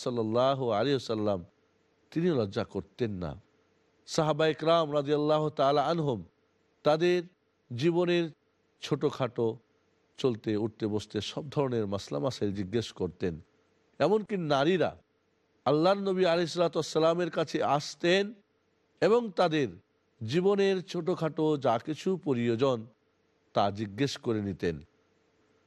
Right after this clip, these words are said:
আমাদের মধ্যে দেখা যায়, নারীদের সঙ্গে সম্পৃক্ত যা জীবনে অহরহ ঘটে থাকে, হয়ে থাকে, তারপরও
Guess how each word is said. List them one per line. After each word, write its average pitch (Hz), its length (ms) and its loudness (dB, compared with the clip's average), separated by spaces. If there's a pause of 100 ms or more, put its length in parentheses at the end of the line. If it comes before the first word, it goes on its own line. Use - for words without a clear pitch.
(120)
আমাদের 135 340 2
মধ্যে 113 240 -4
দেখা 107 280 -2
যায়, 87 300 -2 (600)
নারীদের 190 600 2 (800)
সঙ্গে 190 400 0 (120)
সম্পৃক্ত - 600 -6 (760)
যা 143 260 4 (1000)
জীবনে 175 540 0 (540)
অহরহ 190 380 2 (180)
ঘটে 135 240 -2
থাকে, 123 360 0 (100)
হয়ে 139 260 2
থাকে, 123 320 -2 (580)
তারপরও 170 460 2